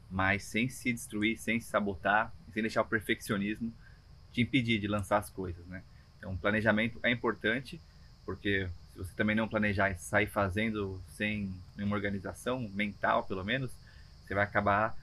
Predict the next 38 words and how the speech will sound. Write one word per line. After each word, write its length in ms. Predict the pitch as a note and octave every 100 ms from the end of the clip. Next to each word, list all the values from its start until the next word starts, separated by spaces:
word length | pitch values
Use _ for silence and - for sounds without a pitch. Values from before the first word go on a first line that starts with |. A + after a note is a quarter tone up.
| - - - -
é, 320 | G2 F#2+ F#2
gastando 360 | F#2 F#2+ - G#2+
muita 180 | A2 A#2
energia. 440 | B2+ A2+ G2+ G#2 - - -
Então, 500 | - F#2+ F#2+ G2 F#2+ F#2 -
priorizar 580 | - A2 A2 G#2 G#2 C3 -
sempre 140 | A2+ A2
uma 120 | G#2
dificuldade, 640 | G#2 - G2+ F#2+ G#2 A2+ A2+ - -
ter 120 | - G#2
foco 560 | - A#2 B2 - F#2+ -
é 40 |
uma 120 | F#2+ F#2+
dificuldade 540 | - F#2 G2 G2 F#2
grande, 400 | F#2 G2 A#2 C3+ - -
porque 120 | -
às 40 | G#2+
vezes 140 | A2+
são 100 | B2+
muitas 320 | B2 C#3 C#3+
coisas 340 | - A2+ G2 -
que, 260 | - F#2+ F2
que 60 | F#2+
acontecem, 560 | F#2 G2 F2 F2+ -
né? 120 | F#2 F2+ - - -
E 60 | D3+
eu 80 |
gosto 300 | D3 D3+ -
muito 240 | B2+ B2+ B2+
de 120 | B2+
usar 140 | B2
a 40 | B2+
intuição 560 | A2+ C#3 C3 A#2+ G#2+ - -
também 340 | G#2 G2+ F#2+ F#2+
no 60 | F#2+
meu 100 | F#2
processo 460 | G2 F2 G2 -
de 220 | F#2 F#2+